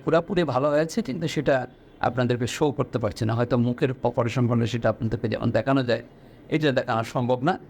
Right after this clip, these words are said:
কিন্তু সে শতভাগ সুস্থ এবং রোগীর মুখেই শুনলেন যে সে পুরোপুরি ভালো হয়ে গেছে কাটা ছেঁড়া ছাড়া।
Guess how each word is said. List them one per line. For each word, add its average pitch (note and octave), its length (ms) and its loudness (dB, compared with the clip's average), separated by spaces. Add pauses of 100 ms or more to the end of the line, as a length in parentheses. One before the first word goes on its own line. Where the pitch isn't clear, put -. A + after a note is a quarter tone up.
(180)
কিন্তু D3 160 -2
সে D#3+ 200 -2
শতভাগ D#3 500 0
সুস্থ - 400 -4 (440)
এবং C#3 280 -2
রোগীর D3+ 340 2
মুখেই E3 260 0
শুনলেন D#3+ 460 2
যে C#3 120 0
সে C3 180 -2
পুরোপুরি A#2+ 460 -2
ভালো G2+ 240 -2
হয়ে A#2+ 220 -2
গেছে D3 260 -2
কাটা C#3+ 260 -2
ছেঁড়া B2+ 260 -6
ছাড়া। C#3+ 300 -2